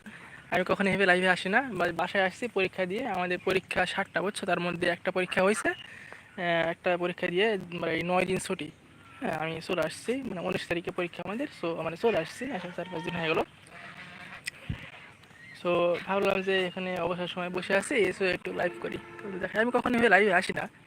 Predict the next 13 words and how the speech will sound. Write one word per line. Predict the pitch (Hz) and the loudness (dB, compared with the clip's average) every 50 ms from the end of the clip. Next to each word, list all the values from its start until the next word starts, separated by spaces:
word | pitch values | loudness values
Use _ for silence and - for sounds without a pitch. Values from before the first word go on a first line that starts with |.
| - - - - - - - - - - - - - - - - - - - - - | -20 -20 -20 -20 -18 -18 -18 -16 -16 -18 -18 -18 -18 -20 -20 -20 -20 -20 -10 -2 0
এ | 220 208 | 4 6
ভাই, | 220 240 247 | 8 8 8
এই | 233 - | 8 8
চ্যানেলে | 247 233 240 233 233 233 | 8 8 10 10 10 8
এখন | 226 - 233 214 | 8 6 4 4
সময় | - 208 202 190 | 6 8 8 8
দিন | 180 170 160 | 8 6 4
না, | 156 156 170 | 4 4 4
আগে | 175 190 190 | 6 4 4
এই | 185 - | 4 4
চ্যানেলে | 196 185 185 185 185 - | 4 4 4 4 2 0
কত | 180 175 - 180 180 | -2 -2 -2 -2 -2
ভিডিও | 170 175 | -2 -2